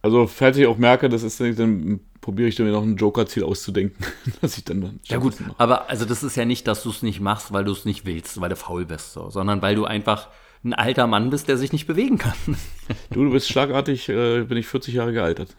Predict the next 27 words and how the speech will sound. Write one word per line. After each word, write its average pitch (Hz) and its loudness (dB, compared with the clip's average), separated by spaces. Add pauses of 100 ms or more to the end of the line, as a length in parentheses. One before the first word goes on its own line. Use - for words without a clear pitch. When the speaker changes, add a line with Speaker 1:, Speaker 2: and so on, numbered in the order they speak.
(120)
Speaker 1:
So, 98 2 (200)
so 117 -4
komme 110 2
ich 104 0
mir 95 -2
vor. - -10 (280)
Speaker 2:
Das 123 2
ist 135 -4
übel. 113 -2
Das 123 -2
ist 127 -4
wirklich, 135 2
man 113 2
fühlt - -8
sich 120 -6
richtig 143 -6
furchtbar 127 -4
alt, 117 -4
wenn 113 -4
du 113 -6
dich 113 -6
nicht 135 -4
mehr 135 -2
bewegen 131 -6
kannst 92 -8
einfach, 92 -8
ne? 113 -6